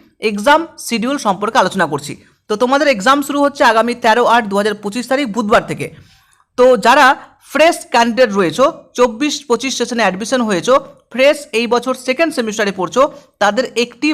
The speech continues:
মাইনর সাবজেক্ট রয়েছে, অর্থাৎ এমএন টু জিরো ওয়ান। এই সাবজেক্ট দুটো হাফে ভাগ রয়েছে।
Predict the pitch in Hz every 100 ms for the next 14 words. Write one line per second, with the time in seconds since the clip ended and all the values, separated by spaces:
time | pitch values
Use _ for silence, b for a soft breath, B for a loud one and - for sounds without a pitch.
0 | 233 185 208 240 220 180 214 220 202 156
1 | 165 B B B 185 190 277 269 - -
2 | 240 277 254 302 - - 254 240 247 220
3 | 160 - b b b 240 311 311 262 220
4 | 311 262 262 b b 185 180 277 339 262
5 | 214 269 254 202 185 160 147